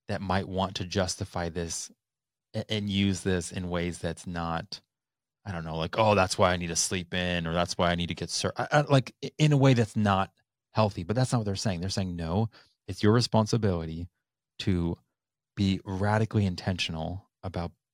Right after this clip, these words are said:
being aligned, making sure all these buckets that matter in life, you know, your, your, your purpose, your, your personal sense of power, you know, the people that are in your life and their prosperity, that they're all getting looked at,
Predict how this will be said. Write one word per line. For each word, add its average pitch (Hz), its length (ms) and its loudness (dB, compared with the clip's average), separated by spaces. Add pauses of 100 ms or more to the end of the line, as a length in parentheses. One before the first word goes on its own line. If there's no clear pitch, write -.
(180)
being 98 200 0
aligned, 82 640 -4 (100)
making 95 400 -4
sure 87 460 -2 (440)
all 113 200 4
these 117 200 2
buckets - 400 0
that 87 120 -4
matter 95 380 -2
in 85 120 -8
life, 58 360 -16 (560)
you 90 100 -20
know, 82 300 -8 (240)
your, 90 360 -2
your, 90 140 0 (140)
your 98 120 -2
purpose, - 580 0 (160)
your, 98 220 -2
your 92 160 -4
personal 95 520 -4
sense - 240 -6
of 87 100 -12
power, 98 580 -6
you 98 140 -4
know, 87 120 -2
the 85 100 -10
people 120 320 0
that 92 100 -2
are 90 60 -2
in 87 80 -8
your 85 120 -10
life 87 300 -14 (480)
and 101 180 0
their 98 80 -4
prosperity, 107 760 2
that 113 160 -2 (120)
they're 117 160 2 (140)
all 123 500 2 (720)
getting 117 440 4 (320)
looked 113 360 -6
at, - 180 -12